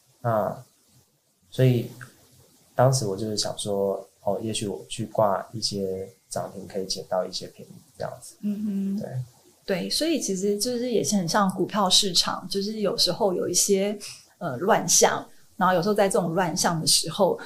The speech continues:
Speaker 2: 你就是可以捡便宜，或者是你可以，呃，就是有更好的就是投资的机会，是吗？
Speaker 1: 嗯，可是这样子的机会通常是很多很多年才可能出现一次。
Speaker 2: 见一次。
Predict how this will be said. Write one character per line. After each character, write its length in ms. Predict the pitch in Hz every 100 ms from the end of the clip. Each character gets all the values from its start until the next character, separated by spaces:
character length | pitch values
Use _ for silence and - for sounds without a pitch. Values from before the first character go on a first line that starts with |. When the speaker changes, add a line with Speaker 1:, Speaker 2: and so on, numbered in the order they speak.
| -
Speaker 2:
你 100 | 185
就 160 | 185 190
是 140 | 220
可 180 | - 190
以 200 | 170 175
捡 260 | 180 160 156
便 320 | - - 175 170
宜， 160 | 156 151
或 160 | 214
者 100 | 196
是 200 | 180 214
你 120 | 190 170
可 220 | 202 180
以， 240 | 190 185 - - -
呃， 220 | 170 147
就 160 | 196
是 220 | 185 196 180
有 220 | 143 -
更 180 | - 214
好 280 | 185 - - -
的 340 | 117 110 101 -
就 140 | 190
是 360 | 151 175 151 -
投 200 | - 175
资 220 | 156 - 165
的 160 | 143
机 260 | - 156 147
会， 400 | - - - - - -
是 180 | - 185
吗？ 280 | 104 85 - _ _ _ -
Speaker 1:
嗯， 240 | 139 123
可 120 | 135
是 80 | 156
这 80 | 165
样 120 | 190 160
子 100 | 143
的 160 | 135
机 240 | 131 147 147
会 180 | 156
通 180 | 135 143
常 440 | 139 120 107 110 123 - _ _ -
是 500 | - 135 127 110 - -
很 160 | 120
多 160 | 123 135
很 160 | 127
多 140 | 104 113
年 180 | 107 95
才 220 | - 95
可 160 | -
能 140 | 90 82
出 160 | -
现 120 | 98 98
一 40 |
次。 20 |
Speaker 2:
见 120 | 196
一 20 | 143
次。 560 | 143 - - 160 170